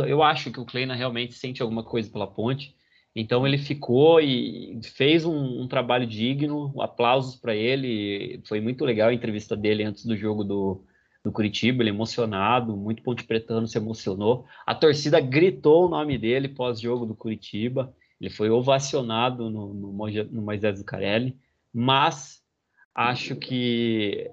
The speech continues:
é, é hora de, de deixar pra outros, é, o futebol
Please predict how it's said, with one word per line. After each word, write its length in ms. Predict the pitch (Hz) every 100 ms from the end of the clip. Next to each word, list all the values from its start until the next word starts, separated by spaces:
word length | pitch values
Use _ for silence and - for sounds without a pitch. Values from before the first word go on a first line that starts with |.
| _
é, 560 | 101 101 98 92 92
é 60 | 104
hora 280 | 107 113 120
de, 400 | 113 113 107 92 - _ _ _ _ _ _
de 220 | 107 107
deixar 680 | 104 107 117 120 120 113 113
pra 160 | 131 139
outros, 760 | 131 143 156 147 147 143 113
é, 240 | 117 110 110
o 60 |
futebol 1000 | 104 - 113 123 107 107 113 117 104 95